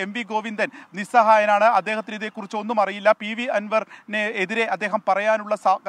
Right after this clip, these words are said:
ഒരു സാഹചര്യം ഉണ്ടായത് ഇപ്പോൾ ഈ ഒരു, ഏഹ്, പിന്നെ ഗതികേട് കൊണ്ടാണ് എന്നുള്ളത് തന്നെയാണ് പി വി അൻവർ പറഞ്ഞു വെക്കുന്നത്. ഇനി അങ്ങോട്ടേക്ക് സ്വതന്ത്രനായിട്ട് നിൽക്കും എന്നുള്ളത് കൂടി ഒരു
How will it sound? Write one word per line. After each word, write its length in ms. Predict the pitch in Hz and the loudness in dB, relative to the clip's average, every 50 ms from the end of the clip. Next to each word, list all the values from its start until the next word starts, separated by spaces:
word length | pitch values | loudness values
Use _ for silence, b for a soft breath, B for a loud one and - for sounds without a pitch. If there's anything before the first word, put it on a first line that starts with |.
| 214 208 214 | -8 -8 -6
ഒരു 120 | 202 233 226 226 - - | -8 -8 -8 -10 0 2
സാഹചര്യം 520 | 196 208 214 254 262 196 233 240 226 226 - _ 190 | 4 4 4 2 0 -4 -4 -6 -6 -8 -10 _ -16
ഉണ്ടായത് 400 | 190 196 214 214 214 214 208 214 160 B B B B B 185 | -2 2 4 4 4 4 0 0 0 B B B B B -12
ഇപ്പോൾ 200 | 156 - 220 220 208 196 202 | -8 -6 -6 -6 -6 -6 -6
ഈ 0 | 214 214 | -4 -4
ഒരു, 100 | 220 226 214 180 b b b b _ - 196 | -4 -6 -6 -8 b b b b _ 2 4
ഏഹ്, 140 | 185 185 185 - | 4 4 4 2
പിന്നെ 260 | - 208 196 190 196 190 170 | -4 -6 -6 -6 -6 -6 -4
ഗതികേട് 360 | 185 202 190 226 233 247 247 240 220 | -4 -4 -4 0 0 0 0 2 0
കൊണ്ടാണ് 340 | 226 220 202 208 202 208 214 220 220 220 | 0 4 6 6 6 8 6 4 2 -2
എന്നുള്ളത് 280 | 208 208 214 208 214 214 - | -8 -6 -4 -4 -4 0 0
തന്നെയാണ് 440 | 208 196 202 208 208 202 196 196 196 202 - | 0 0 0 0 0 0 2 2 0 -2 -2
പി 100 | 202 196 196 | -4 -8 -6
വി 80 | 214 214 208 | -2 -2 -2
അൻവർ 200 | 196 185 202 196 - | 0 0 -2 0 2
പറഞ്ഞു 240 | 196 175 170 185 220 214 | 2 0 0 0 -4 -8
വെക്കുന്നത്. 360 | 214 214 226 202 208 208 226 254 B B B B B 185 | -8 -8 -8 -8 -4 0 0 0 B B B B B -6
ഇനി 100 | 208 233 269 247 | -4 0 2 2
അങ്ങോട്ടേക്ക് 540 | 214 208 220 233 233 - 233 226 214 - 226 226 208 | 2 2 2 0 0 0 -2 -4 -2 -2 -2 -2 0
സ്വതന്ത്രനായിട്ട് 680 | - 208 196 233 240 240 247 226 220 226 220 214 214 233 208 | -2 -4 -4 -4 -2 -4 -4 -2 0 0 0 0 -2 -8 -10
നിൽക്കും 300 | 202 208 196 - 247 240 226 220 | -10 -10 -8 -6 -6 -6 -6 -6
എന്നുള്ളത് 280 | 214 214 220 214 208 220 214 | -8 -8 -6 -8 -8 -10 -10
കൂടി 120 | 214 208 220 | -10 -10 -10
ഒരു 80 | 214 214 | -10 -10